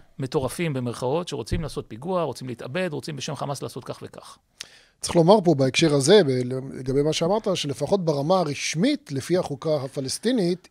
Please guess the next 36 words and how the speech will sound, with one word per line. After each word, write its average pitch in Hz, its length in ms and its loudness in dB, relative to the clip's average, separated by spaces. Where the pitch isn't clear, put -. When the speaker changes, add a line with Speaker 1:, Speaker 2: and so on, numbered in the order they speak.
Speaker 2:
עם 196 260 0
מותו 160 460 2
הפתאומי, 156 580 0
Speaker 1:
נכון. 147 120 4
Speaker 2:
או - 20 -4
חוסר 180 260 2
יכולתו 156 340 4
לתפקד 165 500 4
של 147 200 0
הנשיא, 147 560 4
מי 151 60 -4
שמחליף 185 440 -2
אותו 202 100 -2
זה 175 60 2
Speaker 1:
יושב 175 160 6
Speaker 2:
יושב 170 140 4
Speaker 1:
ראש 190 120 8
Speaker 2:
ראש - 120 4
Speaker 1:
הפרלמנט. 160 220 6
Speaker 2:
הפרלמנט, 180 360 2
שהוא 220 480 8
ב-, 131 60 -2
Speaker 1:
איש 143 200 8
Speaker 2:
באופן 175 120 6
Speaker 1:
חמאס. 208 160 4
Speaker 2:
רשמי 208 180 4
הוא 196 140 8
איש - 140 4
חמאס, 190 480 6
עזיז 139 320 0
דואק, 190 260 6
שהוא 160 180 2
איש 175 180 2
Speaker 1:
נכון, 151 120 0
Speaker 2:
חמאס. 147 460 4
Speaker 1:
מחברון. 117 420 -4